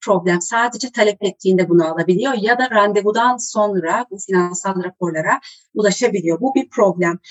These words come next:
Bir diğeri yine, e, aslında iki bin on dokuz yılında yapılan bir çalışma. İki bin beş, iki bin on beş yılları arasında toplam on yıllık zaman diliminde Almanya'da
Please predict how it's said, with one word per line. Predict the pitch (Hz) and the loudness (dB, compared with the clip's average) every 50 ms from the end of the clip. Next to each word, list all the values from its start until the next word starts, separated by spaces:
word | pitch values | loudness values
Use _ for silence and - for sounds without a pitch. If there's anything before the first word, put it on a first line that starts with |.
| - - - _ - | -18 -18 -16 _ -2
Bir | 202 262 285 285 254 247 | 2 4 4 4 2 0
diğeri | 254 254 233 214 214 214 254 277 - | -2 2 2 4 4 4 2 0 -2
yine, | 214 214 254 254 233 220 220 247 254 - | -2 -4 -2 0 0 0 0 0 0 0
e, | - 214 214 214 196 | 2 4 4 4 2
aslında | - 208 - - - - 202 196 196 214 226 | 2 -2 -4 -4 -8 -10 -10 -6 -4 -4 -4
iki | - - - 247 | -4 -6 -8 -8
bin | 240 226 | -4 -4
on | 220 202 | -2 -2
dokuz | 190 - 190 180 - 196 | -2 -4 -6 -12 -6 -4
yılında | 185 180 180 180 175 170 | 0 4 4 4 4 4
yapılan | 180 190 180 - 190 180 170 175 175 | 2 2 2 0 -2 -2 -2 -2 -4
bir | - | -8
çalışma. | - - 185 156 - - - 202 220 285 - - - - - - | -6 -6 -6 -6 -6 -12 -10 -12 -12 -12 -14 -16 -18 -18 -14 -6
İki | - - - - 214 247 | -6 -6 -4 -4 -2 0
bin | 247 247 220 | 0 2 2
beş, | 214 233 240 - - | 2 2 2 -2 -6
iki | - - 220 | -14 -10 -10
bin | 247 240 | -8 -6
on | 233 240 233 226 | -6 -6 -2 0
beş | 208 208 - - 214 | 0 0 0 0 -2
yılları | 202 190 196 190 196 | 0 2 4 4 4
arasında | 185 185 190 - 196 | 4 4 0 -4 -8
toplam | - 214 208 - 233 220 208 - | -6 -6 -6 -2 -2 -2 -2 -2
on | - 233 240 240 | -6 -6 -6 -4
yıllık | 220 202 185 - - - | -2 -2 -2 -2 0 0
zaman | 202 196 196 202 202 196 | 0 2 2 0 -2 0
diliminde | 190 185 175 175 175 170 175 175 180 208 285 311 _ _ - - - - | 0 0 0 2 6 6 6 6 6 4 4 2 _ _ -14 -6 0 0
Almanya'da | 226 226 233 233 240 233 208 190 185 175 214 | 0 2 2 0 0 0 2 0 2 2 0